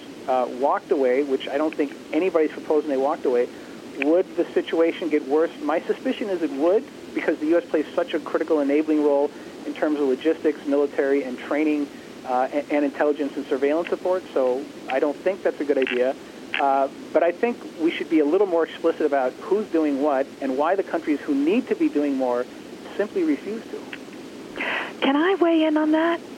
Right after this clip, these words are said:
Speaker 2: 'Cause I think that's a really good point, but it, it's wrong to view it in the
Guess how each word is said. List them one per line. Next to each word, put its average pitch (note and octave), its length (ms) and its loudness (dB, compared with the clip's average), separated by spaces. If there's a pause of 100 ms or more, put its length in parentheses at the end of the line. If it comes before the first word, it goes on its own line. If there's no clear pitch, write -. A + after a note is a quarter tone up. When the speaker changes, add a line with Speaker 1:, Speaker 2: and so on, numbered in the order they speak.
Speaker 2:
'Cause C#4 180 2
I C4+ 140 4
think D4 440 2
that's A3+ 200 0
a G#3+ 80 2
really B3 680 2
good A#3 360 2
point, A#3+ 480 0 (540)
but A3 440 2
it, A3+ 300 4 (500)
it's G#3+ 380 2
wrong A3 540 2
to C4 180 2
view G#3+ 280 2
it G#3+ 280 2
in G3 200 -2
the F#3+ 200 0